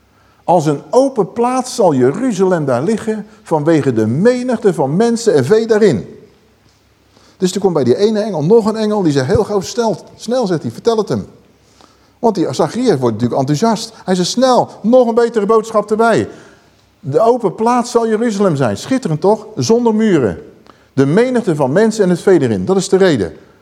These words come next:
Geen muur omheen te bouwen. "En ikzelf," luidt het woord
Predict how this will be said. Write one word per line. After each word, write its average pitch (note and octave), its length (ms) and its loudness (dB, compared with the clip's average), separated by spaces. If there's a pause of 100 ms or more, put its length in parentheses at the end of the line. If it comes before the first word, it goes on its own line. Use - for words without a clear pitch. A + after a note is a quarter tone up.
Geen D3+ 240 -2
muur G#3 220 2
omheen F#3 280 0
te A2+ 100 -2
bouwen. E2+ 380 -4 (760)
"En A3 280 2
ikzelf," A3+ 1000 0 (1120)
luidt A#2 380 -2
het A#2+ 140 -6
woord B2+ 300 0